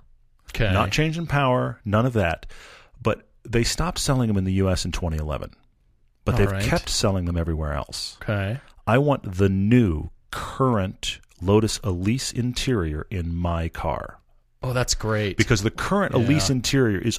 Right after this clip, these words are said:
Speaker 2: almost the middle ground between what my Elise interior looks like and the current Evora. It's almost the middle ground of those two.
Speaker 1: Okay.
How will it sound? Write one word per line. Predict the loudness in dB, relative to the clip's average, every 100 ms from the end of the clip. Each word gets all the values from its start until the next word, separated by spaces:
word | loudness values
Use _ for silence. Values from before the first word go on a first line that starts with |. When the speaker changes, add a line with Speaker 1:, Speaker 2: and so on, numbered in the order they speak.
| 2
Speaker 2:
almost | 4 6 6 4 2 0
the |
middle | 0 2 2
ground | 4 2 2
between | -2 -2 0 -2
what | -2 0
my | 2 4
Elise | 2 2 0 0
interior | 0 0 2 2
looks | 0 -2
like | -6 -4
and | -4
the | -4
current | -2 -2 0
Evora. | -2 -2 -2 -2 -2
It's | -4 -2
almost | -2 0 -2 -2
the | -2
middle | 0 2 4 2 0
ground | -2 0 2 2 0 -4
of | -4
those | -4 -4 -6
two. | -8 -10 -14 -16 -20 _ -20 -10
Speaker 1:
Okay. | -4 0 0